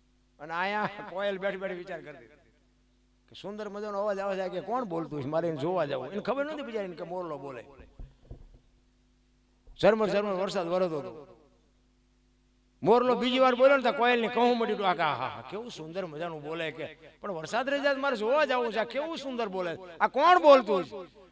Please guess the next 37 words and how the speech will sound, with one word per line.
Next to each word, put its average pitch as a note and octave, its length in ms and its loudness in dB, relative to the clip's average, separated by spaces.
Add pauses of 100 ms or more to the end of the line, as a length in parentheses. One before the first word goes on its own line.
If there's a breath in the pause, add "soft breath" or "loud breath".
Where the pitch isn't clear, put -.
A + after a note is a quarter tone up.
ઘડીક A#3 240 0
થયું D4+ 120 0
ને D4+ 60 -4
તો D4+ 100 6
મોરલો C#4+ 360 8
ત્રીજી D4 320 0
વાર D#4 180 8
બોલ્યો E4 320 6
ને, A3 160 2 (1300)
કોયલે C4 260 2
નક્કી B3 260 -2
કરી A3 100 0
લેવું, A3+ 200 0
જે A3 200 2
હોય A#3 260 6
મારે A3 240 0
એના G#3 160 -4
લગ્ન G3 300 -4
કરી E3 140 -10
લેવા C#3+ 280 -10
છે, A2+ 80 -16
મનથી A#3 300 -6
વરી C4 220 -4
ગયું. C4+ 160 -14 (760)
જે D#4 280 12
હોય, B3+ 480 10
જેવો A#3 280 4
હોય, F#3+ 320 2
હોય, D#3 200 -6
એ G3 140 -6
બરોબર G3 340 -2
છે, F3 60 -4
એનો G3+ 160 -2
અવાજ A3+ 240 2
મને F#3 180 -6
ગમી E3+ 280 -12
ગયો. B2+ 120 -18